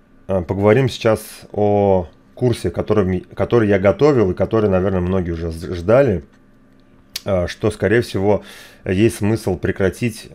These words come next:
э, это всё занятие. Просто у меня уже была ситуация, когда я выпустил курс «Анимация с нуля» в Adobe H Animate, видеокурс, очень долго над ним работал, и примерно через год Adobe H Animate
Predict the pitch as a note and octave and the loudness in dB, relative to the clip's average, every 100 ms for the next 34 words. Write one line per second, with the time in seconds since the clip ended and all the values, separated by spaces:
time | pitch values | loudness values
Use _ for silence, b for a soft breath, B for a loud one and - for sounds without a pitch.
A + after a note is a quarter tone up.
0 | - F#2 F2 F2 F#2+ F2+ - F2+ F#2 G2+ | -12 -8 -6 -4 -6 -6 -8 -2 0 0
1 | F2+ - D#2 G#2+ G#2+ - F#2 F#2+ G#2 B2+ | -2 -4 -6 -4 -2 -4 -4 0 0 2
2 | A2 F#2 F#2+ G2 G#2 F#2 - G#2 C#3+ D#3 | 2 2 -2 2 0 0 -6 0 0 0
3 | G2+ F2+ B B B B _ F#2+ F2 F2+ | -4 -4 B B B B _ -4 -2 4
4 | G2+ F#2 E2+ F2 - F2+ G2 F#2 G#2+ G2 | 6 6 2 -4 -10 2 4 4 0 -4
5 | F2 - F2+ - A2 F#2+ - - _ - | -6 -4 -4 -2 -2 -2 -10 -20 _ -2
6 | G2+ A2 A2 G2+ F2+ G#2+ G2+ F#2+ F#2+ F#2 | 2 2 2 -2 -2 2 2 2 0 0
7 | F#2 - F#2 G#2+ C3 E3+ D#3 G#2+ G2+ A2 | 0 0 -2 -2 0 -2 -2 -4 -4 -4
8 | G2 A2+ B2+ A2+ G2 G#2+ F#2+ F#2 F2+ F#2+ | -2 0 2 2 4 4 4 2 0 0
9 | F#2+ F#2+ A2+ D#3 C#3+ G2+ - B B B | 2 2 4 0 0 -2 -4 B B B
10 | B B C3 C#3+ - A#2 A#2 B2+ G#2+ G#2 | B B 0 0 2 2 4 2 2 0
11 | B2+ A2 F#2+ F#2+ D3 E3 - - _ - | 0 0 0 0 0 0 -2 -20 _ -2
12 | G2 A#2 - G#2+ A2+ - G2 F#2+ G#2+ C#3+ | 0 0 0 0 0 -2 -2 0 2 0